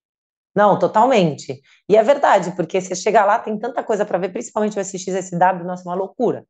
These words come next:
A quantidade de palestras, cada um faz uma rota diferente, então a minha é diferente do outro, então o que eu entendi é completamente diferente do que o outro. Por exemplo, Cannes é mais fácil, porque são cases aplicados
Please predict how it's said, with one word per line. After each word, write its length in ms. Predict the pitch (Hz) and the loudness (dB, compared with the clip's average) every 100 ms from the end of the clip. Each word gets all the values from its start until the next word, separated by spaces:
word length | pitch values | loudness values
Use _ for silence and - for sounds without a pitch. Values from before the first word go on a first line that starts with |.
| _ _ _ _ _ | _ _ _ _ _
A 80 | 165 | -6
quantidade 500 | 170 190 190 202 208 | -4 -4 0 -2 -2
de 100 | 196 | -8
palestras, 800 | - 196 180 175 196 - 196 190 _ _ | -4 -2 0 0 -2 -6 -10 -10 _ _
cada 240 | - 190 208 | -6 -4 -4
um 100 | 254 | -4
faz 220 | 240 214 | -4 -2
uma 140 | 214 | -2
rota 280 | 185 202 202 | -2 -2 -4
diferente, 580 | 175 180 175 190 214 208 | -8 -6 -4 -4 -6 -8
então 160 | 185 | -4
a 60 | 190 | -4
minha 300 | 185 226 269 | -4 -4 -4
é 20 | |
diferente 380 | 208 - 208 208 | -4 -4 -4 -4
do 160 | 175 190 | -4 0
outro, 340 | 202 233 220 | 2 0 -4
então 240 | 190 196 | -6 -4
o 80 | 202 | -4
que 140 | 190 214 | -2 -2
eu 200 | 262 262 | 0 -2
entendi 520 | 240 233 208 175 190 | -6 -4 -6 -4 -4
é 140 | 185 185 | -4 -4
completamente 520 | 254 330 277 226 202 | -4 -2 -4 -4 -8
diferente 340 | - 196 190 | -10 -10 -8
do 80 | 180 | -10
que 100 | 175 | -6
o 40 | 185 | -4
outro. 240 | 180 - _ _ _ | -4 -10 _ _ _
Por 60 | 233 | 0
exemplo, 200 | 214 185 | 0 0
Cannes 380 | 254 254 262 247 | 0 0 -2 -4
é 80 | |
mais 260 | 247 254 269 | -4 -6 -8
fácil, 460 | - 143 127 - 123 - | -6 -6 -8 -18 -20 -20
porque 460 | 160 202 196 185 _ _ _ _ _ _ | -6 -2 -2 -2 _ _ _ _ _ _
são 640 | - - 240 233 220 208 - _ _ - | -10 -2 0 0 -6 -10 -16 _ _ -8
cases 380 | 180 240 269 226 | -2 -2 -2 -2
aplicados 840 | 226 214 208 208 196 220 233 233 | -2 -2 -6 -2 0 0 -6 -10